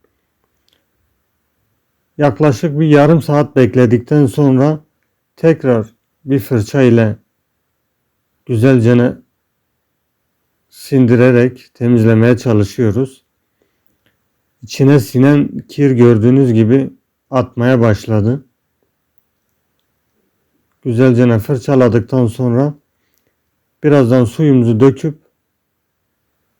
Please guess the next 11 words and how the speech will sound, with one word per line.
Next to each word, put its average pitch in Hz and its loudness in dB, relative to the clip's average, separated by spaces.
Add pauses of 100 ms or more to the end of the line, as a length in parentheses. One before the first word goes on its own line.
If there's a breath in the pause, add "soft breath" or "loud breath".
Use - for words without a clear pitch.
(440)
tuvalet 131 0
taşımızı 139 -2 (1080)
tertemiz 135 0
hale 131 2
getireceğiz. 107 -2 (2250)
Gördüğünüz 139 2
gibi 139 2
az 143 2
önceki 123 0
tuvalet 123 0
taşı 135 -6